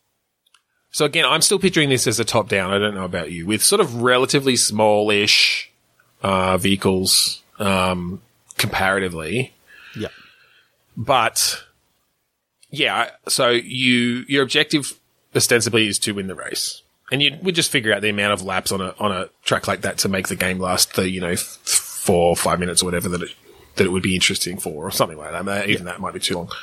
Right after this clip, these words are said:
Speaker 1: Um, but you've got,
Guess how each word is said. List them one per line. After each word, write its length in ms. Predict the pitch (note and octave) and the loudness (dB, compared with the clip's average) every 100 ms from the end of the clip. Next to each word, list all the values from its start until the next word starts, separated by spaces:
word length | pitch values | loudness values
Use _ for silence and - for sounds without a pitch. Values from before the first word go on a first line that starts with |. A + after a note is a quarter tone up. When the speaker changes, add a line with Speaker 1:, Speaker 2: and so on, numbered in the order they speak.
| - - - - - - - - - | -14 -14 -14 -16 -18 -20 -20 -6 0
Speaker 1:
Um, 420 | A#2+ A2+ G#2+ G2 _ | 2 4 2 -4 _
but 280 | - A#2 - _ _ | 0 0 -2 _ _
you've 260 | B2 A2+ - | -2 -2 0
got, 240 | A#2+ | -2